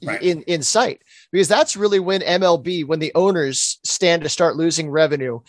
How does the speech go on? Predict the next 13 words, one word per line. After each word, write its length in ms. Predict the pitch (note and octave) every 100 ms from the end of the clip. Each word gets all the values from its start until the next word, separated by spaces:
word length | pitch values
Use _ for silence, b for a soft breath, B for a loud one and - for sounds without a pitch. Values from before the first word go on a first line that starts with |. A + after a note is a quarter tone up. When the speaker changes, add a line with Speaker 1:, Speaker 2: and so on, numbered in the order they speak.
| B
Speaker 1:
Yeah. 120 | B2+ A2+
Speaker 2:
is 140 | C#3
if 120 | E3
they 140 | G3 F#3
start 340 | - F#3 -
cutting 300 | F3+ F#3+ F3+
games 320 | E3 E3 D3
out 140 | D#3 D3
of 40 |
the 60 | C#3
regular 380 | C#3+ C#3 C#3
season. 420 | B2+ - C3 - A2+ _ _
Speaker 1:
Yeah. 200 | A2+ F2